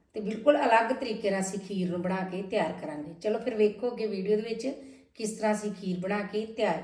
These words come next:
ਕੀਤੀ। ਗਾਜਰਾਂ ਦੀ ਖੀਰ ਬਣਾਵਾਂਗੇ। ਗਾਜਰਾਂ ਅਸੀਂ ਦੋ ਲਈਆਂ ਸੀ, ਉਹਨਾਂ ਨੂੰ ਅਸੀਂ ਗ੍ਰੇਟ ਕਰ ਲਿਆ ਵਾ। ਇੱਕ ਕੱਪ ਚੌਲਾਂ ਦਾ ਲਿਆ ਵਾ, ਇਹਨੂੰ ਸਾਫ਼ ਕਰਕੇ ਚੰਗੀ ਤਰ੍ਹਾਂ ਧੋ ਲਈ। ਫਰਾਈ ਪੈਨ ਦੇ ਵਿੱਚ ਇੱਕ ਚਮਚਾ ਘਿਓ ਪਾਵਾਂਗੇ।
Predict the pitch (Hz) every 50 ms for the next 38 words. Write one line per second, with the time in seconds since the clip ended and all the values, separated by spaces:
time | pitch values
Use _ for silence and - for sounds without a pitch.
0 | - - - - - - 156 - - - _ _ _ - 233 180 202 202 202 185
1 | 175 214 214 233 240 233 247 - - 208 196 180 175 190 220 247 269 277 262 240
2 | 233 226 262 294 330 - - - - - - - - - - _ - 175 - 196
3 | 196 190 170 185 208 226 240 247 247 240 - 277 247 233 220 196 190 180 180 190
4 | 208 226 247 247 247 302 302 330 349 - - - - - - - _ _ 233 226
5 | 240 269 285 277 269 254 262 - 262 269 302 294 254 247 240 214 180 - - -
6 | 165 160 147 151 147 147 147 - - - - - - - - - - - 220 233
7 | 247 - - - - 285 269 277 - 302 - 277 240 208 190 185 185 185 190 196
8 | 196 208 214 220 220 226 247 262 294 277 - - - - - - - 233 233 240
9 | 285 294 294 - 254 208 190 180 180 180 - - 208 190 180 - - 254 277 330
10 | 339 311 - - 240 208 208 208 233 226 233 220 226 254 277 - - 254 240 226
11 | 190 165 143 - - - 208 196 202 208 202 220 220 226 240 247 262 262 269 262
12 | 262 262 254 214 208 208 220 - - 208 202 - - 220 220 - 269 247 - -
13 | - 170 170 196 214 240 247